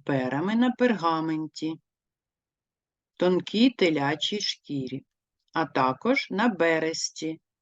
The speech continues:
корі берези. Чорнила робили з дубової кори. Охайно виписували кожну літеру, а першу букву розділу, буквицю, ініціал,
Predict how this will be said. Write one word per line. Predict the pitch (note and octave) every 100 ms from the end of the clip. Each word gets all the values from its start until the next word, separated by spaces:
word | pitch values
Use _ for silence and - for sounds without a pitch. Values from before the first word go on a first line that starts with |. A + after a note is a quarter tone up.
| _ _ _
корі | - D#3 D#3 A#3
берези. | G3 E3+ C3+ C3 B2+ C3+ - _ _ _ _ _ -
Чорнила | F#3+ F3+ F#3 A3 C#4 C#4+
робили | C#4+ A#3 C4 B3+
з | A#3
дубової | D3+ E3 C3+ C#3 D#3 F#3 A3 A3
кори. | - F#3+ D#3+ B2 C#3+ _ _ _ _ _ _ _ _ _ -
Охайно | D#3 - G3 B3 C4 A3
виписували | E3 D#3+ E3+ F#3+ - D#3+ D3 C#3
кожну | - A#3+ B3+ B3
літеру, | A3+ G3 C#3+ C#3 B2+ C3 _ _ _ _ _
а | -
першу | C#3+ D3+ G3 C4 F#4
букву | C#4+ B3 G#3+ - E3+
розділу, | F3 E3+ C#3 A#2 C3 A#2+ - _ _
буквицю, | C#3+ G#3+ - - C#3 C3 - - B2 _ _ _
ініціал, | F#3 G3 G3+ - - G#3 - E3 C3